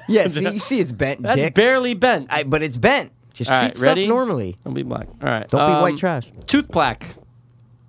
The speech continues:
Speaker 2: Tartar. Is that it?
Speaker 1: Tartar.
Speaker 2: Oh, my God.
Speaker 1: You
Speaker 2: All right,
Speaker 1: go,
Speaker 2: ready?
Speaker 1: which
Speaker 2: Ready?
Speaker 1: is the same as tartar sauce. It's
Speaker 2: A
Speaker 1: really
Speaker 2: d-,
Speaker 1: weird,
Speaker 2: a,
Speaker 1: confusing.
Speaker 2: oh, really?
Speaker 1: Yeah.
Speaker 2: A dog breed originally from China.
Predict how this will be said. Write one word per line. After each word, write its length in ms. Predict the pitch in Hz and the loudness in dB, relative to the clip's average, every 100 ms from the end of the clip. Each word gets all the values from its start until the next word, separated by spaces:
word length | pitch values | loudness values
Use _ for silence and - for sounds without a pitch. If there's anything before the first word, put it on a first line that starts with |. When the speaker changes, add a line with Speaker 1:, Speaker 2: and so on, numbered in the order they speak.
| - | -2
Speaker 2:
Tartar. 480 | 160 156 127 104 - _ _ _ _ _ - | 0 2 0 -4 -6 _ _ _ _ _ -2
Is 80 | 185 | 2
that 160 | 320 | 2
it? 260 | 381 480 - _ _ _ - | 2 -2 -4 _ _ _ -8
Speaker 1:
Tartar. 560 | 127 117 - 247 226 220 | -4 -2 -2 0 -2 -6
Speaker 2:
Oh, 140 | - 392 | -8 -6
my 220 | 370 320 | -2 -2
God. 240 | 320 311 - | 0 0 2
Speaker 1:
You 60 | |
Speaker 2:
All 60 | 180 | 2
right, 80 | 214 | 2
Speaker 1:
go, 40 | |
Speaker 2:
ready? 240 | 160 180 226 | 2 0 0
Speaker 1:
which 80 | 156 | 0
Speaker 2:
Ready? 140 | 175 | 0
Speaker 1:
is 40 | 135 | 0
the 60 | |
same 200 | - 254 | 0 0
as 120 | 170 | -2
tartar 340 | - 170 175 131 | 0 0 0 -4
sauce. 380 | - 117 107 - | -2 -2 -2 -4
It's 100 | 147 | -2
Speaker 2:
A 40 | |
Speaker 1:
really 160 | 175 123 | -2 -2
Speaker 2:
d-, 40 | |
Speaker 1:
weird, 160 | 104 - - | -6 -12 -4
Speaker 2:
a, 80 | 143 | -4
Speaker 1:
confusing. 300 | 113 104 - | -4 -10 -2
Speaker 2:
oh, 100 | 160 | -2
really? 320 | 120 165 262 - | -2 -6 -8 -10
Speaker 1:
Yeah. 120 | 120 147 | -6 -4
Speaker 2:
A 40 | |
dog 440 | 123 170 175 190 123 | 0 0 2 -2 -4
breed 300 | 160 175 156 | -4 -4 -4
originally 400 | 127 147 131 131 | -4 -6 -6 -8
from 160 | 123 | -8
China. 440 | 113 117 101 85 | -8 -8 -8 -12